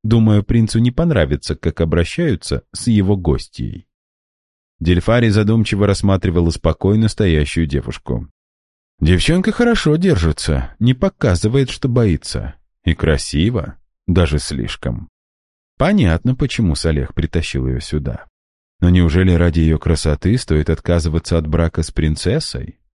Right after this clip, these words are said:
Хмуро размышляла королева. "Я не стану сдаваться и терять голову, сын, и в итоге помогу тебе сделать правильный выбор. Принцу нет дела до тебя и твоего недовольства.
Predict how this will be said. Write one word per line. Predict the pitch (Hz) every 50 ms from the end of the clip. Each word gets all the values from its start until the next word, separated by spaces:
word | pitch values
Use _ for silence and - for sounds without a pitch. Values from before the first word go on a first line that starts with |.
| _ _ _ _ _ _ _ _ _ _ _ _
Хмуро | - - 90 85 80 76 76 73
размышляла | 69 73 76 76 82 82 76 - - 78 71 65 62 62
королева. | - - 76 78 78 76 69 60 - - 50 - - _ _ _ _ _ _ _ _ _ _ _ _ _ _ _ _
"Я | 85 90 120 180 202
не | 202 208 196
стану | - - - 143 165 190 190 170
сдаваться | 127 123 127 120 113 113 110 98 - - 104
и | 98 95
терять | - 95 87 85 90 92 95
голову, | 82 85 76 76 85 98 107 104 87 78 73
сын, | 71 - - 65 58 52 50 50 - - _ _ _ _ _ _ -
и | 73 73
в | 69 71
итоге | - - 76 73 73 78
помогу | - - 80 78 76 73 69 78 101
тебе | 117 - 160 143 120 82
сделать | 67 64 69 71 65 65 62 - - - - _
правильный | - - - 78 67 65 69 64 65 67 67
выбор. | 64 64 62 - - - - - - _ _ _ _ _ _ _ _ _ _ _ _ _ _ _ _
Принцу | - 175 180 180 170 151 - 170
нет | 170 170 170 170 156
дела | 151 151 147 117 92 90 90
до | 82 90
тебя | 85 - 107 104 104 131 151 175 175 156 - _ _ -
и | 101 95
твоего | - 98 107 107 107 104 104 123 131 110 - -
недовольства. | 117 117 113 107 113 104 82 78 78 71 69 - - - 67 67 62 57